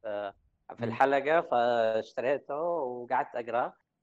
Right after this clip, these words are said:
Speaker 1: وتفاجأت إنه لا، بالعكس، أكيد، آه، شكلي حك-، حاشتري البوك وان وبوك تو كاملة. ف-، آه، لأن هم
Speaker 2: حلو.
Speaker 1: منزلين، آه، year one و year two، مو بس الفوليومز. تقدر تشتري ال-، الفول سيت.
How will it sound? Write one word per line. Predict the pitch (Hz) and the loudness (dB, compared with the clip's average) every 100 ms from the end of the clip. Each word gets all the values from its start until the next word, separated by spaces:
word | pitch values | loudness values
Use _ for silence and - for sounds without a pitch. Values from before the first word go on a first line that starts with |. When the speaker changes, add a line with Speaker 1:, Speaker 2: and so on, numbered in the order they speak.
| - | -8
Speaker 1:
وتفاجأت | 131 127 127 143 135 - - | -8 -6 0 2 4 0 -2
إنه | 107 107 113 120 | -10 -8 -8 -4
لا، | 135 151 | 2 2
بالعكس، | 117 120 - - - | 2 0 0 -6 -16
أكيد، | - - 160 - - | -14 -10 -10 -12 -12
آه، | 110 107 - | -10 -10 -10
شكلي | - 131 | -10 -10
حك-، | - - | -10 -2
حاشتري | 135 - 120 120 - 151 139 | -2 0 0 0 -2 -6 -4
البوك | 113 110 107 110 123 - | -6 -8 -8 -6 -8 -6
وان | 139 127 | -6 -6
وبوك | 113 123 _ | -10 -14 _
تو | 147 | -14
كاملة. | 131 131 123 98 98 95 - | -4 -2 -2 -4 -10 -12 -10
ف-، | |
آه، | 104 101 104 - _ _ _ _ _ _ _ - 101 104 | -8 -6 -8 -10 _ _ _ _ _ _ _ -14 -4 0
لأن | 113 120 | 2 0
هم | 151 143 | 0 0
Speaker 2:
حلو. | 135 | 2
Speaker 1:
منزلين، | 135 135 185 147 123 | 0 0 -4 -4 -2
آه، | 117 113 107 110 110 | -2 -2 -4 -4 -2
year | 135 143 | 0 2
one | 151 156 | 2 0
و | 127 | -2
year | 127 131 | -4 -6
two، | - 147 113 101 - | -6 -8 -8 -10 -14
مو | 110 135 | -8 -4
بس | 139 120 - | -2 -2 -4
الفوليومز. | 117 101 117 113 98 95 - _ - 104 _ | -10 -4 -2 -2 -4 -14 -20 _ -20 -20 _
تقدر | 123 127 | -6 -6
تشتري | - 135 120 | -4 -6 -4
ال-، | 110 110 104 _ _ _ _ _ _ _ _ - | -6 -8 -10 _ _ _ _ _ _ _ _ -12
الفول | 113 - 143 131 123 113 | -10 -2 -2 0 -4 -6
سيت. | - 110 | -4 -4